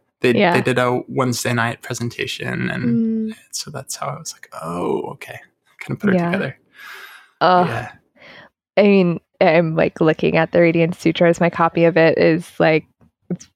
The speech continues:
Speaker 2: very old. It has plants in it, actually, from Esalen that I picked the first time I was there.
Speaker 1: Aw.
Speaker 2: Still, yeah.
Speaker 1: <laughs>
Speaker 2: Um, and that's actually, it's kinda crazy. I went to Esalen over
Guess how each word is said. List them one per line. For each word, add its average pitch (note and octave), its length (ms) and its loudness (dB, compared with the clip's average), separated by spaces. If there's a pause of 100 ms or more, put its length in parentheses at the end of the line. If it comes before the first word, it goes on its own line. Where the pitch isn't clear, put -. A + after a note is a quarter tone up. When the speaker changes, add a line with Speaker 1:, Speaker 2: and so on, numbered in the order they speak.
Speaker 2:
very E3 300 4
old. E3+ 340 2
It A#3 400 2
has G#3 220 4
plants F#3 400 2
in E3+ 80 4
it, D#3+ 100 0
actually, E3 380 0
from E3+ 360 0
Esalen F#3 500 -4
that F#2+ 100 0
I - 80 0
picked - 380 -8
the - 100 -2
first - 280 -6
time - 200 -4
I - 100 -2
was - 220 -6
there. - 240 -2 (480)
Speaker 1:
Aw. C#3 580 -2
Speaker 2:
Still, F#3+ 320 2 (160)
yeah. F#3+ 280 4 (120)
Speaker 1:
<laughs> F3+ 400 0 (200)
Speaker 2:
Um, F#3 420 2 (120)
and A#3+ 140 2
that's C#4+ 220 2
actually, G#3+ 420 4
it's F3 160 0
kinda G3+ 200 4
crazy. F#3 540 4 (260)
I F3+ 80 4
went F3+ 140 4
to F3+ 60 2
Esalen D#3+ 560 -2 (100)
over D#3+ 520 2